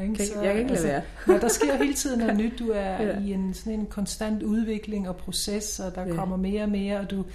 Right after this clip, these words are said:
Speaker 1: Føler du ikke også, at du sådan, øh, der er meget inspireret? Altså, der, der, du går i gang med et projekt, men samtidig med, at du er i gang med det, jamen, så er der ti nye idéer, der kommer.
Speaker 2: Altså, jeg har altid været meget inspireret, men det er jo også, fordi jeg lytter.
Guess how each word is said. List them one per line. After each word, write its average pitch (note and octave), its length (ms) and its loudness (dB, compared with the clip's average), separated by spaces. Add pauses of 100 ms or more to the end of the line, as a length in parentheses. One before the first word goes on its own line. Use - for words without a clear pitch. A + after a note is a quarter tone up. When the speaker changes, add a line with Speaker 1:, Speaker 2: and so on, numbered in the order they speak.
(560)
Speaker 1:
Føler C4 240 -2
du C#4 100 0
ikke A3 160 0
også, A#3 180 -2
at A3 100 -8
du G#3 60 -6
sådan, G3+ 580 -6 (460)
øh, - 80 -12 (100)
der F#3+ 60 -6
er F#3+ 40 -2
meget G3 340 -4
inspireret? G#3 840 -4
Altså, F3 160 -10
der, F#3+ 100 -6
der, F#3 280 -6 (360)
du G3+ 60 -4
går G#3 160 0
i G3 40 0
gang A3 260 -2
med A3+ 120 2
et A3+ 160 -4
projekt, G#3 520 -6
men G#3+ 80 -2
samtidig G#3+ 480 -2
med, G3+ 60 0
at G3 200 -4
du G#3 60 -4
er G3 60 -2
i - 40 -4
gang F#3+ 300 -4
med G#3 80 -2
det, G3+ 220 -2
jamen, F3+ 160 -6
så A3 200 -8
er G#3 100 -4
der F#3+ 140 -2 (120)
ti G#3+ 280 -2
nye G#3 280 0
idéer, G#3+ 420 -4
der F3 100 -6
kommer. G3+ 340 -8
Speaker 2:
Altså, E3 180 -4
jeg F3+ 300 2
har F3+ 200 -4
altid F3 240 -4
været D#3+ 160 -6
meget D3+ 180 -8
inspireret, D3 520 -8
men E3 140 -4
det F3 220 -8
er F3 60 -6
jo D#3+ 100 -6
også, E3+ 180 -10
fordi F3 220 -10
jeg F3+ 80 -10
lytter. D#3+ 240 -8